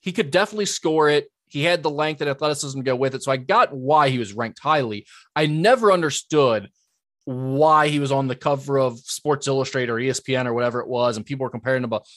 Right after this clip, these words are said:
LeBron and Durant and all this stuff. It, he never looked like that type of talent, and he clearly didn't look ready. Like, meant, when you see a guy like a LeBron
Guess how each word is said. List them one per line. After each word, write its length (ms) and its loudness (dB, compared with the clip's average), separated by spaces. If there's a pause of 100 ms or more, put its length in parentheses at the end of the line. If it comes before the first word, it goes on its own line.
(120)
LeBron 500 0
and 100 -8
Durant 300 -6
and 40 -10
all 100 -4
this 100 -6
stuff. 240 -4 (800)
It, 240 -4
he 160 -6
never 500 2
looked 220 -2
like 180 -6
that 160 -4
type 220 -8
of 80 -16
talent, 360 -8
and 120 -2
he 100 -4
clearly 460 -8
didn't 240 -2
look 280 -4 (340)
ready. 680 -2
Like, 220 -2
meant, 260 -2 (320)
when 240 2
you 160 -2
see 360 -2
a 60 0
guy 280 0
like 220 -2
a 20 -4
LeBron 760 -4